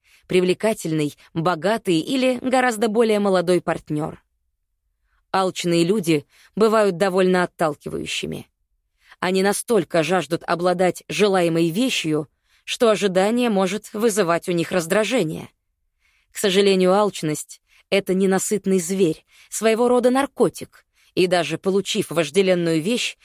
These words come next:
человек, как правило, вожделеет ещё большего. Одним из основных факторов распространения алчности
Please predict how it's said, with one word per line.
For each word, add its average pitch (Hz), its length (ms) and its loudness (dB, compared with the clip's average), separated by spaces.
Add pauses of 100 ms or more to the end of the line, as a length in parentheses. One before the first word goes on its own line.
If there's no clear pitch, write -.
(180)
человек, 202 500 2
как - 220 -4
правило, 185 600 -2
вожделеет 196 720 2
ещё 185 400 0
большего. 151 600 -6 (1200)
Одним 226 380 0
из 202 100 0
основных 208 500 0
факторов 160 480 -2
распространения 180 920 -2
алчности 165 800 -4